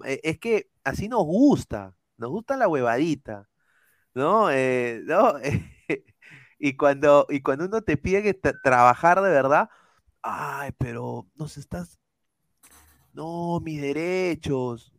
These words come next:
estoy trabajando mucho, mano, estoy cansado, no puedo". Esa es verdad, así es. Alonso Paredes, Alarcón, Corozo, Grimaldo y Hover, tremendas bandas, sí, sin duda.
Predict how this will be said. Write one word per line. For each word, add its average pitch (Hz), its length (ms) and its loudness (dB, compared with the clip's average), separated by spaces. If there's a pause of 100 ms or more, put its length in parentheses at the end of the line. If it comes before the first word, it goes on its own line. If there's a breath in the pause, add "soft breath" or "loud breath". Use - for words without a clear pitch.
(120)
estoy 185 240 -6
trabajando 160 500 -6
mucho, 151 640 -12
mano, 143 260 -10
estoy 143 200 -16
cansado, 135 960 -4
no 131 180 -10
puedo". 127 880 -10 (180)
Esa 135 140 -8
es 170 60 -2
verdad, 160 320 2
así 151 200 -4
es. 143 240 -6 (380 soft breath)
Alonso 147 360 -4
Paredes, 135 440 2
Alarcón, 120 520 0
Corozo, 139 500 0
Grimaldo 123 440 -4
y 113 80 -6
Hover, 143 320 -2
tremendas 120 500 -6
bandas, 120 460 -2
sí, 113 380 -12 (360)
sin 98 140 -16
duda. 113 340 -4